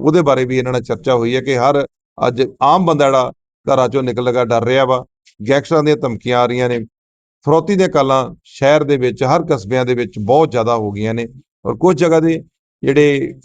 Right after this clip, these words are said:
ਅ, ਲੁਟੇਰੇ ਨੇ, ਉਹਨਾਂ ਨੇ ਨਵਾਂ ਕੰਮ ਫੜਿਆ ਕਿ ਉਹ ਟਾਰਗੇਟ ਕਰਦੇ ਨੇ, ਜਿਹੜੀਆਂ ਮੇਨ ਰੋਡ ਨੇ, ਉੱਥੇ ਜਾਂਦੀਆਂ ਗੱਡੀਆਂ ਨੂੰ, ਜਿਹੜੀਆਂ ਮਾਲ ਨਾਲ ਭਰ ਕੇ ਜਾਂਦੀਆਂ ਨੇ, ਇੱਥੋਂ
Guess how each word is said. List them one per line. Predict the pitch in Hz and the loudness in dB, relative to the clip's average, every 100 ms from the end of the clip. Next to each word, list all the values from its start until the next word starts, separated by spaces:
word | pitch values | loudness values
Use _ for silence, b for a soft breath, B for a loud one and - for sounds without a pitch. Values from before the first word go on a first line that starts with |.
| 131 | 0
ਅ, | 131 | 0
ਲੁਟੇਰੇ | 127 143 147 165 | 0 2 4 4
ਨੇ, | 156 | 2
ਉਹਨਾਂ | 151 151 | 0 0
ਨੇ | 147 | 0
ਨਵਾਂ | 131 151 | 0 0
ਕੰਮ | 143 131 | 0 -2
ਫੜਿਆ | 117 131 135 | 0 -2 0
ਕਿ | 139 | 0
ਉਹ | 135 127 - _ _ - | -2 -2 -10 _ _ 0
ਟਾਰਗੇਟ | 143 151 165 | 2 2 0
ਕਰਦੇ | 156 131 131 131 | 0 0 -2 -4
ਨੇ, | 131 | -4
ਜਿਹੜੀਆਂ | 127 135 | -2 -2
ਮੇਨ | 127 127 127 | -2 -2 0
ਰੋਡ | 131 131 | -2 0
ਨੇ, | |
ਉੱਥੇ | 135 131 | -4 -2
ਜਾਂਦੀਆਂ | 123 120 123 120 | -2 -2 -2 -2
ਗੱਡੀਆਂ | 117 123 127 | -2 -2 -2
ਨੂੰ, | 127 | -2
ਜਿਹੜੀਆਂ | 131 123 | -2 0
ਮਾਲ | 113 113 | 0 0
ਨਾਲ | 127 | 0
ਭਰ | 135 120 | -2 -2
ਕੇ | 113 | -2
ਜਾਂਦੀਆਂ | 110 107 113 123 | -4 -4 -2 -2
ਨੇ, | 117 | -4
ਇੱਥੋਂ | 117 113 | -6 -8